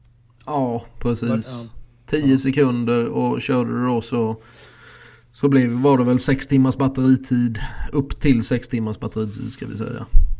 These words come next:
Speaker 2: Mhm.
Speaker 1: Nej, men sen är det klart det är kul att titta runt lite på våra samarbetspartner där, Lafayette till exempel, deras pale.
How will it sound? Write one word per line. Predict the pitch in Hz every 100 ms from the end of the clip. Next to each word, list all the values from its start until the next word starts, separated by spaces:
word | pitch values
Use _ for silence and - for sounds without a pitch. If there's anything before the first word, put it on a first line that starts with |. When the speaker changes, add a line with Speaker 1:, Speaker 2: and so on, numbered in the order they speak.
| - - -
Speaker 2:
Mhm. | 104 101 - 92 90 - - _ _ _ _ _
Speaker 1:
Nej, | - 180
men | 185
sen | 180 139 117
är | 120
det | 135
klart | 175 160
det | 156
är | 139
kul | 175 151
att | 135 135
titta | 143 147
runt | 156 123 120
lite | 143 139 127
på |
våra | 127 127
samarbetspartner | 139 135 123 110 107 110 107 -
där, | 127 131
Lafayette | 123 - 131 101 - _
till | 110 110
exempel, | 135 120 117 123
deras | 262 214 104
pale. | - 139 120 123